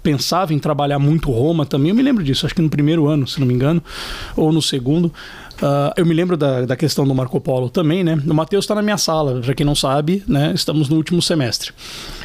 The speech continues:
Ah, bem como o Lucas também. É, que vai fazer uma participação, mais uma participação, olha que coisa maravilhosa. É, já tô entregando spoiler aqui, mas tudo bem, eu posso entregar spoiler.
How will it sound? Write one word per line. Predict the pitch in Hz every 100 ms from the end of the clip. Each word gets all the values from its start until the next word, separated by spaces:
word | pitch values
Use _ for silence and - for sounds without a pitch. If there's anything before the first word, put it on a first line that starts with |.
| -
Ah, | 151 147 147 147
bem | 131 151
como | 151 156
o |
Lucas | 143 139 147
também. | 175 135 - - - - - - - - - - 226
É, | 160 139 139 156
que | - 160
vai | 147
fazer | 165 151
uma | 143
participação, | 156 - 180
mais | 196 185
uma | 214
participação, | 220 185 233 - 175
olha | 196 233
que | 208
coisa | 190 165
maravilhosa. | 160 147 127 123 123 120 131
É, | 175 208 220 214 202
já | 165
tô | 165
entregando | 170 220 196 220
spoiler | - 175 165 156
aqui, | 143 147
mas | 139
tudo | 254 214
bem, | 151
eu | 139 180 170
posso | 208 -
entregar | 175 180 156
spoiler. | 147 - 120